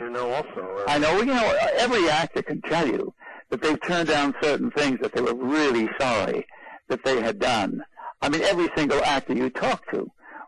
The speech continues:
Speaker 2: will tell you about, "Yeah, well, I turned this down and I turned that down. That was a foolish thing."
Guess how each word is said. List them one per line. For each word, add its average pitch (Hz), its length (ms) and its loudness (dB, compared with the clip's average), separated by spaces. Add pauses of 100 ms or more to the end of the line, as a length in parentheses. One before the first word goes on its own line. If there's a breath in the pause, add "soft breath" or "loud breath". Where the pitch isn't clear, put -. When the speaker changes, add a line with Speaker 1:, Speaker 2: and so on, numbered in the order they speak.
Speaker 2:
will 139 140 0
tell 156 260 0
you 147 100 2
about, 135 280 2
"Yeah, 135 260 2
well, 135 160 2
I 123 100 2
turned 135 380 0
this 135 180 0
down - 320 -2
and - 100 -2
I 95 100 -2
turned 123 340 -2
that 127 180 0
down. 107 160 0
That - 180 2
was 127 80 2
a 113 60 0
foolish 135 460 0
thing." - 280 -6